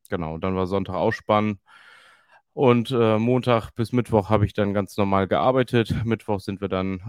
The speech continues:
äh, Richtung Bremen und dann Richtung Spanien runter. Genau, und, äh, da bin ich jetzt quasi seit, äh, Donnerstag, äh, morgen. Also wir sind relativ spät nachts hier gelandet, um Mitternacht und dann um halb eins in die Wohnung eingecheckt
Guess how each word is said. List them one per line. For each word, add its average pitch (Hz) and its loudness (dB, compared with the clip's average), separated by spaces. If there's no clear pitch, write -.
äh, 98 -6
Richtung 95 -6
Bremen 117 -2
und 95 -12
dann 95 -6
Richtung 95 -12
Spanien 107 -4
runter. 104 -4
Genau, 110 2
und, 101 -6
äh, 101 -4
da 95 -2
bin 95 -4
ich 90 -8
jetzt - -12
quasi 117 -8
seit, 107 -12
äh, 107 -6
Donnerstag, 110 -6
äh, 110 -4
morgen. 117 -2
Also 95 -12
wir 95 -10
sind 95 -8
relativ 98 -6
spät - -10
nachts 98 -6
hier 95 -4
gelandet, 104 -2
um 95 -10
Mitternacht 104 -2
und 92 -10
dann 95 -6
um 90 -6
halb 95 0
eins 90 -6
in 90 -8
die 90 -6
Wohnung 95 -2
eingecheckt - -6